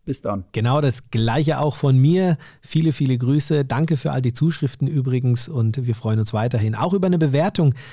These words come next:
Speaker 2: äh, je nachdem, über was ihr das gerade hört. Ähm, fünf Sterne sind immer gern gesehen. Wir freuen uns da wie kleine Kinder und wenn ihr noch ein paar Zeilen dazu schreibt, umso besser. Macht's gut und bis dann. Thomas, wir hören uns auch nächste Woche wieder. Ciao,
Speaker 1: Bis dann,
Speaker 2: ciao.
Speaker 1: Ümit. Ciao.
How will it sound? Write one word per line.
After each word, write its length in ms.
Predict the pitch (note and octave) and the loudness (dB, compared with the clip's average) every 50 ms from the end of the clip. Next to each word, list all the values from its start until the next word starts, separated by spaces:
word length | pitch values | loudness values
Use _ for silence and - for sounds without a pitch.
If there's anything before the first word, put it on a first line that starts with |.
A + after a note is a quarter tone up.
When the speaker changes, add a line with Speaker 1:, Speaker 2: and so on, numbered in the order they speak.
| - - - - | -20 -20 -8 -4
Speaker 2:
äh, 220 | D3+ C3+ C3+ C3+ | 0 0 2 2
je 200 | C3 A#2+ B2 D3 | 2 2 2 0
nachdem, 340 | D3+ C#3+ B2 - C#3+ C#3+ D#3 | 0 0 0 0 -2 0 0
über 180 | D3+ C3 A#2+ A2 | 0 0 0 0
was 160 | A#2 A#2+ A#2+ | 0 -2 -2
ihr 80 | D3 B2+ | -2 -2
das 140 | C3+ - | -4 -6
gerade 400 | - A#2 G#2+ G#2+ G#2+ G#2+ G#2+ F#2+ | -6 -6 -4 -4 -2 -2 -2 0
hört. 360 | G2 G#2+ A#2 C3 B2+ - - - D#3+ | 0 0 0 0 -2 -4 -8 -8 -4
Ähm, 320 | A#2+ A#2 A#2 A2 A2 A2+ | -2 0 0 0 0 -2
fünf 240 | B2 - C3+ B2+ A#2+ | -2 0 0 0 0
Sterne 320 | - - B2 A#2+ B2+ B2+ | 0 -2 0 0 2 2
sind 240 | A2+ A2+ A2 - - | 2 0 -2 0 0
immer 180 | F#3 F3+ F3 D#3 | 2 2 2 2
gern 220 | C#3+ C3+ C3 C3+ | 2 2 2 2
gesehen. 260 | B2 B2 A#2 A#2+ A#2+ | 2 2 2 2 2
Wir 80 | A2+ G#2 | 0 0
freuen 260 | - - A2+ A#2+ B2+ | -2 -2 0 2 2
uns 100 | B2 A#2 | 2 2
da 100 | A#2+ A2+ | 0 -2
wie 80 | A#2+ C3 | -2 -2
kleine 300 | - C3 B2 A2 G#2+ G#2 | 0 0 0 0 -2 0
Kinder 320 | - A#2+ C3 C#3+ C#3 B2 | 0 0 2 2 2 2
und 80 | A2+ G#2+ | 0 0
wenn 100 | A2+ A#2 | 0 2
ihr 80 | A#2 | 2
noch 160 | A2+ A2+ G#2 A#2+ | 2 0 0 0
ein 60 | A2+ | -2
paar 160 | - A2+ G#2+ | -2 -4 -6
Zeilen 260 | - A2 G#2 A2+ A#2+ | -4 -2 0 0 0
dazu 260 | A#2 G#2+ - - A#2 | 0 0 -2 -4 -4
schreibt, 340 | A2 - - G#2+ G2+ - - - - - - - - _ | -4 -4 -4 -4 -4 -6 -8 -14 -20 -20 -20 -20 -10 _
umso 260 | - B2 A#2 A2 G#2+ | 0 2 2 2 0
besser. 360 | - G2 F#2+ - - - E2+ F#2+ | -2 -4 -6 -8 -8 -10 -12 -8
Macht's 380 | B2+ A2+ C3 D#3 - - - - | -4 -4 -4 -4 -4 -6 -2 0
gut 280 | F3 G3+ G#3 F#3+ - | 2 2 2 0 0
und 140 | - D#3+ D#3 | 0 2 2
bis 160 | C#3 C#3+ - | 2 2 0
dann. 260 | - D3+ D#3+ E3+ E3+ D#3 | 0 0 0 0 0 0
Thomas, 520 | - D3 D3+ D#3+ D3+ C3 - - - - - | 2 2 2 2 2 0 -2 -4 -10 -10 -8
wir 160 | G#2+ F#2+ F2+ | -8 -6 -4
hören 140 | F#2+ G#2 A2 | -2 -2 -2
uns 140 | G2 - A2 | -2 -2 -2
auch 120 | D#3 C3 | 0 0
nächste 280 | G2+ F2 - - F#2 E2 | 0 -2 -4 -8 -12 -10
Woche 180 | E2 F#2 E2 | -10 -10 -12
wieder. 240 | E2 - - - - - _ - | -12 -12 -14 -14 -16 -16 _ -4
Ciao, 100 | - C3+ | -4 -2
Speaker 1:
Bis 60 | - | 4
dann, 180 | - D3+ D#3+ F3+ | 6 6 6 6
Speaker 2:
ciao. 100 | F3 D#3+ | 4 4
Speaker 1:
Ümit. 460 | D#3+ D#3 D#3+ D#3 D3+ - - - - - _ _ | 2 2 2 -2 -6 -8 -12 -20 -20 -20 _ _
Ciao. 420 | - D#3+ D3+ D#3 D3 C3 C3+ D3 | 0 4 4 6 6 4 2 0